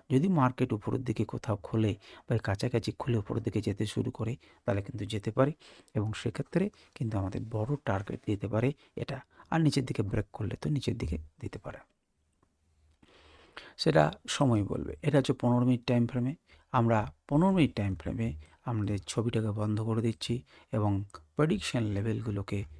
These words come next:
একটুখানি দেখে নিচ্ছি। পনেরো মিনিট টাইম ফ্রেমে কালকের জন্য প্রেডিকশন লেভেল কী হবে।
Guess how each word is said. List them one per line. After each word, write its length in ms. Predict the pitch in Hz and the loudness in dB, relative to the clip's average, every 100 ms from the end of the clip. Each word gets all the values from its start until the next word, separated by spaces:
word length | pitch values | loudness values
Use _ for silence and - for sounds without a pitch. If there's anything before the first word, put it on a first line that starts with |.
| - | -12
একটুখানি 460 | 120 - 104 - 101 101 _ 71 73 | -10 -6 -6 -4 -6 -8 _ -12 -2
দেখে 220 | 107 113 | -2 0
নিচ্ছি। 460 | 98 98 - 104 123 _ _ | -2 -2 -4 -6 -8 _ _
পনেরো 200 | 127 113 | -4 0
মিনিট 160 | 104 101 | 0 -2
টাইম 180 | 107 101 | -4 -4
ফ্রেমে 280 | - 117 120 - _ _ | -4 -2 -2 -2 _ _
কালকের 340 | - 110 113 117 | -4 -2 -2 -4
জন্য 280 | - 113 139 | -4 -4 -4
প্রেডিকশন 460 | 113 110 - 104 | -2 -4 -4 -6
লেভেল 260 | 104 - 80 - | -6 -8 -12 -14
কী 100 | - | -14
হবে। 240 | - - | -16 -20